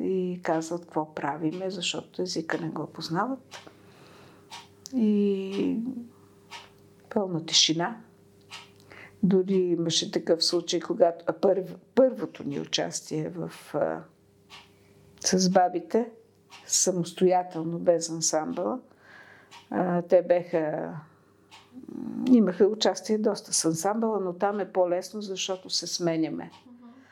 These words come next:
А час, час и нещо само пеене е много трудно. Плюс това ние пееме всички. Не е като в операта, един пее, другия почива, ходи да се преоблича или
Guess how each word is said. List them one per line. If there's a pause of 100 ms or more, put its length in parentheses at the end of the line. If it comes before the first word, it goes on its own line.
(240)
А (300)
час,
час
и
нещо
само
пеене
е
много
трудно. (300)
Плюс
това
ние
пееме
всички. (720)
Не
е
като
в
операта,
един (340)
пее,
другия
почива,
ходи
да
се
преоблича
или